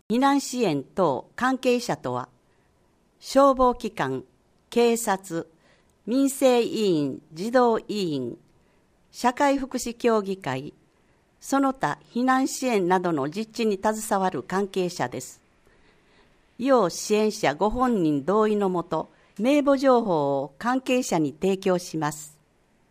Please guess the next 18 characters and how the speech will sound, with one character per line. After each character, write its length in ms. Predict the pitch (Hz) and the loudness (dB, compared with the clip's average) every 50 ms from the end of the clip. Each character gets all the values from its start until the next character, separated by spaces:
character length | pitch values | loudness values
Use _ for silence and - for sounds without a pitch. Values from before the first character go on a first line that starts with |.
| _ _ _ _ _ _ _ _ _ _ _ _ _ _ _ _ _ _ _ _ _ _ _ _ _ _ _ _ - | _ _ _ _ _ _ _ _ _ _ _ _ _ _ _ _ _ _ _ _ _ _ _ _ _ _ _ _ 4
登 160 | - - 277 | 6 6 6
録 240 | 277 277 277 - 269 | 6 4 2 0 -4
申 240 | - - 262 254 226 | -4 -2 -2 -2 -2
請、 460 | - - - 160 143 139 135 131 - _ _ - | -2 -2 -2 -2 0 0 -2 -4 -8 _ _ -8
情 300 | 160 165 233 262 254 269 | 0 2 4 6 6 6
報 260 | 262 - 262 247 240 233 | 4 4 4 4 4 4
提 260 | 240 254 240 226 196 | 2 2 2 2 2
供 260 | - - 170 151 147 | 0 0 0 0 0
の 200 | 143 143 139 135 | 0 -2 -2 -2
同 240 | 139 180 202 214 214 | 0 2 2 2 2
意 100 | 214 202 | 2 0
に 140 | 202 196 185 | 0 -2 -2
つ 180 | 196 - 196 | -2 -2 -2
い 100 | 170 139 | -2 -2
て、 240 | - - - - - _ _ _ _ _ _ _ _ _ _ _ _ _ _ _ _ - _ _ _ _ _ _ - | -4 -8 -10 -10 -12 _ _ _ _ _ _ _ _ _ _ _ _ _ _ _ _ -20 _ _ _ _ _ _ -6
岩 300 | - 220 247 269 277 269 | -2 2 4 4 4 6
出 120 | 269 262 | 4 2
市 320 | 262 - - 151 139 - | 0 0 -4 -8 -8 -8